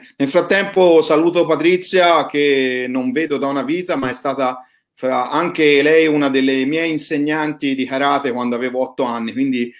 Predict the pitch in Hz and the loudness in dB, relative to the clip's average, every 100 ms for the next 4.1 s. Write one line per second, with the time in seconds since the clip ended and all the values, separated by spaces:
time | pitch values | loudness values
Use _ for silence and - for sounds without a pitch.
0 | _ - 120 120 113 110 110 139 139 131 | _ -2 4 6 6 0 -2 -4 -4 -2
1 | 139 135 127 117 117 120 123 127 - 131 | 2 2 2 -2 -4 -4 -2 -2 -4 -8
2 | 131 - 147 143 139 135 160 165 131 117 | -8 -6 -4 -2 -2 0 0 0 -2 -4
3 | - 131 170 147 123 123 151 151 147 - | -4 -2 -2 -2 -4 -2 -2 -2 -2 -6
4 | 165 | -8